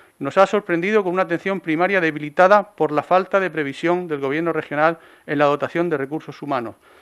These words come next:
La probable tercera ola, prevista para el invierno, no nos puede sorprender sin haber reforzado adecuadamente los centros de salud, como estamos proponiendo desde el pesoe y le hemos propuesto esta mañana al consejero en su comparecencia.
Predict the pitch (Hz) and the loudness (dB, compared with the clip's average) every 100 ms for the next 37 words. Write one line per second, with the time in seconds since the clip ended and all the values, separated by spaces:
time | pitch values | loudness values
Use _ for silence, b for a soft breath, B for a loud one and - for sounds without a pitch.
0 | b b b 127 123 127 156 180 180 175 | b b b -6 -4 2 4 4 2 -2
1 | - 165 156 175 185 214 - 139 151 190 | -2 2 6 6 6 2 0 -2 -2 -2
2 | - 165 156 147 143 170 180 185 202 _ | 0 0 0 -2 -4 -2 -2 -4 -6 _
3 | 151 156 196 202 - 185 196 190 165 156 | -6 0 2 2 0 0 2 2 -2 -2
4 | 147 143 165 170 b b b - 143 147 | -4 0 0 0 b b b -2 2 4
5 | 190 190 180 156 180 180 170 156 151 147 | 4 2 0 2 4 4 2 0 0 2
6 | 165 170 160 170 160 185 - b b 143 | 2 4 2 0 -2 -4 -6 b b -8
7 | 131 180 185 175 147 143 160 180 - b | -4 -2 -2 -2 -2 0 0 0 -6 b
8 | b - 147 143 175 180 175 156 151 170 | b -6 -4 0 0 0 0 -4 -4 -2
9 | 160 147 151 165 156 - 147 143 - b | 0 -2 -4 -6 -8 -2 -2 -2 -6 b
10 | b - 147 175 165 151 139 156 - 156 | b -4 0 2 2 0 -2 -2 -2 -4
11 | - 147 - 147 135 135 143 - 135 - | -2 -4 -4 -2 -2 -2 -2 -2 -4 -4
12 | 135 131 143 139 135 131 123 120 117 - | -8 -6 -4 -4 -6 -8 -8 -6 -8 -8
13 | 107 - | -14 -14